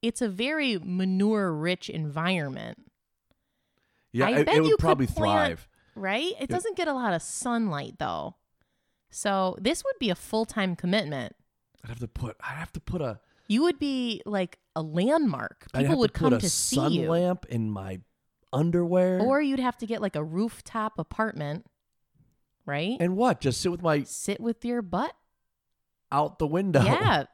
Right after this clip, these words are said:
Speaker 1: yeah, facing the, the sky.
Speaker 2: So, but that would mean there'd be no, like, Kardashians and Hiltons if I did that?
Speaker 1: Yeah.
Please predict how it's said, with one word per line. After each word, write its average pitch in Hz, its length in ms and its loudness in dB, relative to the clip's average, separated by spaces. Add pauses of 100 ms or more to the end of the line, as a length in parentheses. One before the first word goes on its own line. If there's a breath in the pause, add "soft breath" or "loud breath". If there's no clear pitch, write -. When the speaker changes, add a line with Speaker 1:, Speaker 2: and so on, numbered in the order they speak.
(160)
Speaker 1:
yeah, 294 300 -2
facing 254 580 -2
the, 240 380 -4
the 233 100 -4
sky. 233 540 -8 (260)
Speaker 2:
So, 151 220 0
but 127 160 0
that 160 140 8
would 156 100 4
mean 156 220 4
there'd 139 200 4
be 143 140 2
no, 135 220 4
like, 120 400 2 (1080)
Kardashians 123 800 0
and 120 120 0
Hiltons 135 720 0
if 120 160 0
I 127 100 4
did 131 200 0
that? 151 280 4
Speaker 1:
Yeah. 196 260 -2